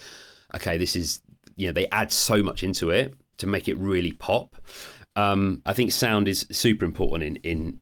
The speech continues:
in video, and I think it's, it's not thought about enough. And actually, when you think about it, along with, you know, the actual production of, uh, of what the visuals are doing, that's where it can become,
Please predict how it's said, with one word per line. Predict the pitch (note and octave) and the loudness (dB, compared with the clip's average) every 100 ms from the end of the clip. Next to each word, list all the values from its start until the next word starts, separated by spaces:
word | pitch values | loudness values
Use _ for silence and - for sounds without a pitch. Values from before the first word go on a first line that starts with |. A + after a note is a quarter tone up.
| - | -4
in | F2+ | -2
video, | D#2+ E2 D#2 D#2+ | 0 0 0 0
and | E2 | 0
I | D#2+ | -2
think | - E2 - | -2 -2 -2
it's, | D#2 - | -6 -6
it's | F2+ - | -6 -4
not | G2 F2 E2 - _ _ - | -2 0 -2 -8 _ _ -8
thought | - F#2+ | -2 0
about | - D#2 D2+ | 0 -2 -2
enough. | E2+ D2+ - | -4 -4 -2
And | F2+ | -2
actually, | - - D#2+ | -2 -4 -4
when | F2 | -4
you | E2+ | -4
think | - G#2 G2 | 0 0 0
about | E2 D#2+ D2+ | 0 0 0
it, | D2+ - - - - _ _ | -4 -8 -20 -20 -20 _ _
along | F2 F#2 F#2 | -2 0 2
with, | F2 E2+ - - - | 2 0 -4 -16 -6
you | F2+ | -4
know, | D2+ | -2
the | D#2 | 0
actual | F2 - | -2 -2
production | - F2 E2 - F2 | -6 -2 -2 -2 -4
of, | E2+ D2 - D#2+ | -4 -6 -10 -10
uh, | D2 - | -8 -8
of | D2+ | -6
what | E2 - | -4 -4
the | E2 | -6
visuals | D#2 F#2 E2+ D#2 | -2 -2 -2 -6
are | D2 | -6
doing, | C2+ B1+ - D2+ _ - _ | -6 -6 -10 -12 _ -20 _
that's | - E2 - | -4 -2 -2
where | E2 D#2 | -2 -2
it | - | -6
can | - D#2 | -8 -8
become, | C#2+ - D2+ C#2+ | -8 -8 -8 -8